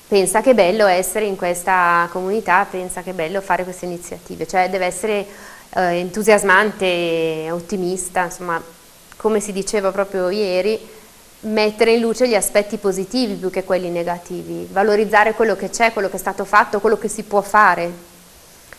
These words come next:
più che, mm, queste, ehm, diciamo, eh, comunicazioni un po' di emergenza che mettono un, un po' l'ansia, insomma, non, non, non in-, non sono invitanti.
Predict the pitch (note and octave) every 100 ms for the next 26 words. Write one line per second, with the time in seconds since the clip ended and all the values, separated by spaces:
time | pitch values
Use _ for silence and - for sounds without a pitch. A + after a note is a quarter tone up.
0 | - - G#3 G#3 G3 F3+ F#3 - - -
1 | G3 F#3+ F3 F3 E3+ F3 F3+ - F3+ F3
2 | - - - - - F3 F3 E3+ D#3+ E3
3 | E3+ F3 D3+ D3 E3 F#3 F3 E3 D#3+ D#3
4 | D#3+ - - - - - F3 F3 F3+ F3
5 | E3+ - F3 F3 - - G#3 G3+ G#3 A3+
6 | A3 G#3 G#3+ G#3 G#3 G#3 F#3 G#3 G#3+ A3+
7 | A3+ G3+ F#3 F#3 A3+ G3 F3+ E3 C#3+ F#3+
8 | E3 D#3+ D3 E3+ F3 D#3+ D#3+ D3+ D#3+ D#3
9 | D3 C2+ A#1 - - - - E3 - -
10 | F3 E3 D#3+ E3 F3+ G3+ G3+ G3 A3+ A#3+
11 | B3+ B3+ A3+ G3 E3 D3 D3+ - E3